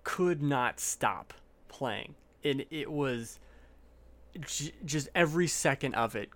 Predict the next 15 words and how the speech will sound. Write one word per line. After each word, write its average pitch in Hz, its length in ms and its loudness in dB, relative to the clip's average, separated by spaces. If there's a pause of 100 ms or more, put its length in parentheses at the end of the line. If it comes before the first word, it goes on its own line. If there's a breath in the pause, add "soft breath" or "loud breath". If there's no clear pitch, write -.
glued 156 840 2
to 143 120 -2
the 123 100 -2
Switch. - 560 -2 (140)
I, 127 220 -2 (180)
I 131 180 2
need 151 400 0
more 147 360 8
of 139 80 0
this 113 220 -2
game. 123 480 0 (640 loud breath)
And 143 340 2 (180)
I, 135 240 0
I, 165 140 0 (220)
I 151 140 8